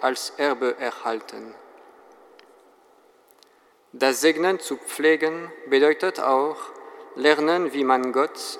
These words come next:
in seinem Tempel segnet. Das ist zunächst der Tempel unseres Leibes, aber auch der Tempel der Kirche,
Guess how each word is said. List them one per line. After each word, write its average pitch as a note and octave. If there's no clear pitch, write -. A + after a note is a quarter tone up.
in C#3
seinem C3
Tempel C3+
segnet. -
Das C#3
ist F#3
zunächst -
der C3
Tempel D3+
unseres B2+
Leibes, B2
aber C#3+
auch D#3
der C3
Tempel D#3
der B2+
Kirche, B2+